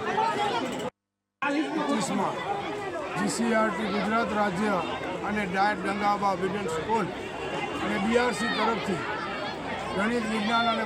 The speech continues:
પર્યાવરણનું પ્રદર્શન આજે યોજવામાં આવ્યું. મુખ્ય અતિથિ વિશેષ તરીકે અધ્યક્ષા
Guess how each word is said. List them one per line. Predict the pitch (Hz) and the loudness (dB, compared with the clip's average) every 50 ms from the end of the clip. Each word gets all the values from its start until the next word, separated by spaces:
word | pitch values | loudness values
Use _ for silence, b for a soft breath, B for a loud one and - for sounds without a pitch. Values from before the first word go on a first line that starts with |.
| 175 165 | 0 0
પર્યાવરણનું | 196 208 220 220 220 220 220 214 214 214 180 190 | 0 2 4 4 4 4 2 2 0 0 0 -2
પ્રદર્શન | 190 190 190 208 190 - 196 196 160 - - - - - - - - - | -2 -2 -2 0 0 0 0 0 0 -2 -4 -6 -6 -6 -6 -4 -4 -2
આજે | 185 180 175 196 | -2 0 2 2
યોજવામાં | 190 190 190 185 175 190 190 185 180 175 165 | 2 2 2 0 0 0 0 2 2 2 0
આવ્યું. | 160 160 151 147 123 - - - - - - - - - - - - - - 208 | 0 0 -4 -4 -6 -6 -6 -8 -6 -6 -6 -6 -6 -6 -6 -6 -6 -6 -4 -2
મુખ્ય | 208 214 - 226 240 | -2 -2 2 4 4
અતિથિ | 226 226 226 233 240 190 208 240 | 4 4 2 0 -2 0 0 0
વિશેષ | 220 220 202 - 233 233 | 0 0 -2 0 0 -2
તરીકે | 196 - - 214 208 226 226 185 214 214 | -2 0 -2 -2 -2 -2 -2 0 0 0
અધ્યક્ષા | 180 - - 175 170 175 170 214 226 - - - 233 208 190 | 0 0 0 -2 -2 -2 0 0 0 0 0 2 2 4 4